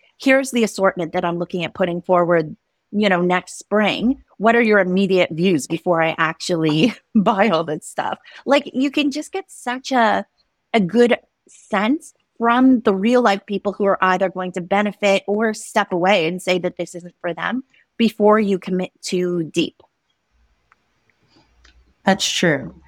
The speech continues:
Speaker 2: Now, I, I think the, the interesting thing in this conversation and talking through this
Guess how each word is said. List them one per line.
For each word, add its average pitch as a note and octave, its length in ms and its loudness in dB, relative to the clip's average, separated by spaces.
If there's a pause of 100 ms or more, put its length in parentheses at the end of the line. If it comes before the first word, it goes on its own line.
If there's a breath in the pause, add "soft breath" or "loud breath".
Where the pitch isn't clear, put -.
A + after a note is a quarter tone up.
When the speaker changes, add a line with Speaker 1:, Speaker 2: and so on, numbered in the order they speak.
(160)
Speaker 2:
Now, F3+ 360 2
I, E3+ 180 -4
I F#3+ 100 2
think G3 340 0
the, F3 200 -2
the - 120 -12
interesting G3+ 580 0
thing F3 180 0
in E3 100 2
this D#3+ 140 -2
conversation D#3+ 680 -2
and D#3+ 220 -4
talking E3+ 420 -2
through D#3 260 -4
this D#3 300 0